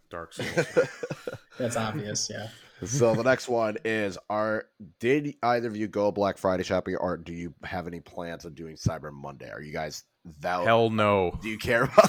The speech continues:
Speaker 2: that? <laughs> All right.
Speaker 3: <laughs> Uh, I did neither. I was really unimpressed by some of the Black Friday deals I was getting in my email inbox. I was like, "I might as well stay home." Like, you're, you're demanding I stay home. So nothing was all that compelling. And,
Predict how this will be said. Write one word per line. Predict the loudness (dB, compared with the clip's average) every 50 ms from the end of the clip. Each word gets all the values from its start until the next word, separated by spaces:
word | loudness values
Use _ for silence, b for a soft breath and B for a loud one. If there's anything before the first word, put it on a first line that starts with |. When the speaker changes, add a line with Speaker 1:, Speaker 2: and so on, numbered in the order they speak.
| 6 4 2
Speaker 2:
that? | 2 2 6
<laughs> | 6
All | 8 10
right. | 10 10 10 8 6 2 0
Speaker 3:
<laughs> | -2 -4 -4 -6 -10 -10 -10 -8 -8 -8 -8 -10 -12 -12 -12 -12 B B B B B B B B B B B B B B -12 -6 -4
Uh, | -2 -2 -2 -2 0 2
I | 4 4
did | 6 6 6 4 6
neither. | 2 2 4 4 4 4 4 4 4 6 6
I | 6
was | 6 6 4 0 -2
really | 0 0 2 2 4 2 2
unimpressed | 2 0 -2 -2 -4 -6 -4 -4 -2 -2 -2 -2
by | -4 -4
some | -2 -2 -2 -2
of | -2
the | -2 -2
Black | -2 -2 0 0 -2 -2
Friday | -2 -2 -2 0 0 0 -2 -2
deals | -2 -2 -2 -2 -2 0 -2
I | -2
was | -2 -2 -4 -2
getting | -2 -2 -2 -2 -4 -4
in | -4 -2
my | -4 -4 -6
email | -6 -6 -4 -2 -2 -2 -2
inbox. | -2 -4 -6 -6 -6 -6 -6 -6 -6
I | -4
was | -4 -2
like, | -4 -4 -2 -2
"I | 0
might | 0 2 2 2 2
as | 2 0 0
well | -2 0 0 0 -2 -4 -6 -6
stay | -4 -4 -2 -2 -2 -4 -4
home." | -6 -10 -12 -14 -14 -16 -12 -10
Like, | -8 -8 -8 -6 -4
you're, | -2 0 0 0 -2 -4
you're | -6 -6 -4 -4 -4 -6 -8 _ _
demanding | -6 -4 -2 -2 -2 -2 -2 -2 -2 -4 -4 -6
I | -8 -8
stay | -6 -6 -6 -6 -6 -8 -8
home. | -10 -12 -16 -12 -10
So | -8 -6 -4
nothing | -2 0 0 0 0 -2 -2
was | -2 -2 -2
all | -2 -2 -2
that | -4 -4 -8
compelling. | -8 -12 -10 -8 -8 -8 -8 -10 -12
And, | -14